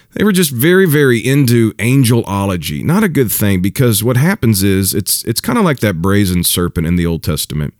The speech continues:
It was used for, for miracles. It was used for something really great and special, but it became a god.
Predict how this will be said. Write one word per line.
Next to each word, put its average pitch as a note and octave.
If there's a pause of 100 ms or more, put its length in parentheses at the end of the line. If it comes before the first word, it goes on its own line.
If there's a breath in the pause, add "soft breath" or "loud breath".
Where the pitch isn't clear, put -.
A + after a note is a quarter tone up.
(340)
It G#2
was G2+
used B2
for, F#2
for D#2+
miracles. B2
It F2+
was E2+
used F#2+
for D#2+
something F2
really F2
great G2+
and -
special, G#2
but G2
it -
became G2
a D#2+
god. D2